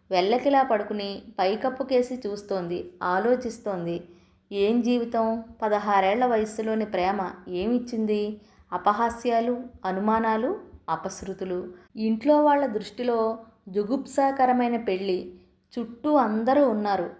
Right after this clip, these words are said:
కానీ ఎవ్వరూ పలకరు. నేల మీద నలిగిపోయిన హృదయ సౌకుమార్యం,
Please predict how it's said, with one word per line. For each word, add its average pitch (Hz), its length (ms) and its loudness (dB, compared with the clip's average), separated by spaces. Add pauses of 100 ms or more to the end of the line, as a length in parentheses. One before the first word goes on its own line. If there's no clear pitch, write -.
కానీ 196 460 -2 (120)
ఎవ్వరూ 190 460 2
పలకరు. 208 600 -2 (380)
నేల 190 300 4
మీద 285 280 2
నలిగిపోయిన 208 680 0
హృదయ 190 560 -2
సౌకుమార్యం, 196 800 -2